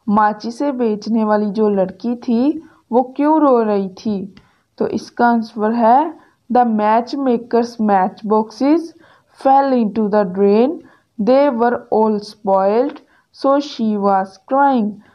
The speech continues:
जो वो लड़की थी माचिसें बेचने वाली, उसकी सभी माचिसें के डिब्बी ड्रेन यानी कि नाली, गटर में गिर जाती हैं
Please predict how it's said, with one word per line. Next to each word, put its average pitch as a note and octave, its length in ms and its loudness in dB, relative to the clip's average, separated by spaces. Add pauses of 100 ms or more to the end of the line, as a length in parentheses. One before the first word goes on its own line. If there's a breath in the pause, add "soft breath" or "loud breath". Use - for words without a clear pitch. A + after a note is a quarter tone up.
(240 loud breath)
जो C4 140 2
वो C#4 180 0
लड़की G#3+ 500 0
थी D4 180 0
माचिसें G#3+ 680 -2
बेचने G3 480 -2
वाली, G#3+ 520 0 (300 loud breath)
उसकी C4+ 400 -2
सभी C#4 440 0
माचिसें A3 640 -2
के G#3 120 -2
डिब्बी G#3 580 -2 (300 loud breath)
ड्रेन A3+ 380 2
यानी G#3 300 0
कि B3+ 180 -4
नाली, G#3+ 540 0
गटर G3+ 380 -4
में A3+ 280 -2
गिर G3 180 -2
जाती A#3+ 460 0
हैं D4 300 0